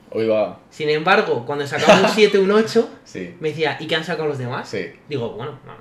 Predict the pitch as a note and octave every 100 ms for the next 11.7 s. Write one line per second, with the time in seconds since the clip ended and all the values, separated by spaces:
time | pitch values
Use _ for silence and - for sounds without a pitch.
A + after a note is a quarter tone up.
0 | - - - - C3+ C3+ C#3 D3 D3 D#3
1 | G#3+ - - E3+ F3 E3 E3 D#3+ D#3+ D#3
2 | C#3+ F3+ - A#2 - - - - - -
3 | - C#3+ D3+ F3 - A#2 - E3+ F3 C3+
4 | - C#3+ C3+ C#3+ E3+ F#3 F3+ E3+ E3 D#3+
5 | E3 F3 - - - _ _ _ C#3 C3+
6 | C3 B2+ D#3+ - - - - - E3 F3
7 | G3 F#3 F#3 F#3 F3+ D#3 D#3+ F3 - E3+
8 | D#3+ D#3 F3+ - F3+ F3+ - - - D3
9 | D3 C#3+ C#3 C3 D3 C3+ C3 D3+ - D#3
10 | C3+ C#3 D#3 E3+ F3 E3 D3 C3+ E3+ E3+
11 | D3+ A2+ - B2 - A2 F#2+